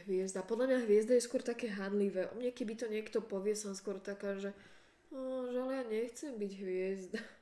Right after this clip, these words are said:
<laughs> Vieš, také, že niekto ti dá kompliment a myslí to dobre, ale ty to vnímaš tak úplne nejak z iného,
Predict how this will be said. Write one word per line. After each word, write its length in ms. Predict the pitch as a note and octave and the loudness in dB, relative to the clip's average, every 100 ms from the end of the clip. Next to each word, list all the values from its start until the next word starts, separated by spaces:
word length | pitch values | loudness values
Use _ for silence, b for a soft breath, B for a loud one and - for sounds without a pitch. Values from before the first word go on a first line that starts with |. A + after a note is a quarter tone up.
| _ _ - | _ _ -20
<laughs> 480 | _ - - - D#4+ | _ -18 -18 -6 -2
Vieš, 200 | D#4 - | 0 0
také, 180 | C4 | -2
že 140 | B3+ B3 | -2 0
niekto 180 | B3+ B3 | 0 0
ti 100 | A#3 | 2
dá 140 | B3 | 2
kompliment 640 | A#3+ A#3 A#3 B3+ C4 B3 | 2 -2 0 0 2 2
a 80 | G#3+ | 2
myslí 260 | A#3+ - B3 | 2 -2 0
to 140 | A#3 | 0
dobre, 560 | G3 G#3 A3+ B3 D4 D4 B B B - - | 4 4 4 4 4 2 B B B -20 -16
ale 300 | - G3+ G#3 | -6 -2 -2
ty 160 | G3+ G#3 | -2 -4
to 100 | G#3+ | -4
vnímaš 460 | G#3 G#3 G#3 G#3 G#3 | -2 -2 -2 -2 -4
tak 160 | G#3 | -4
úplne 400 | G3+ G3+ G#3+ G3 | -4 -2 0 0
nejak 420 | G3 G3 F#3+ F#3 | 0 0 -2 -4
z 380 | - - - - | -10 -10 -10 -8
iného, 480 | G3+ G3 G3+ F#3+ | -4 -2 -2 -2